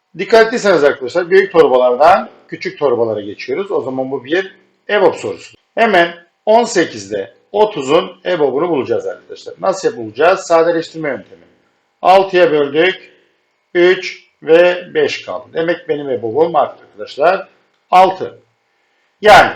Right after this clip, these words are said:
biz altı kilogramlık poşetlere dolduracağız şeker ve unu. O zaman on sekiz kilogramlı her birini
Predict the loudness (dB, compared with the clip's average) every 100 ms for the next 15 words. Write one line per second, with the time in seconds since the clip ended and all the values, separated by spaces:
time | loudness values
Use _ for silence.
0 | -10 _ _ 4 4 4 -4 _ _ _
1 | _ 2 4 4 2 -6 2 2 4 0
2 | -2 -8 -14 _ -6 -2 -2 -2 2 4
3 | 6 4 2 -2 -4 -6 -10 -8 -6 -4
4 | -4 -6 -10 -4 -4 -4 -12 _ _ _
5 | -4 0 2 2 0 -2 -6 -8 -4 -2
6 | 2 0 -2 -2 -2 0 -4 -4 -8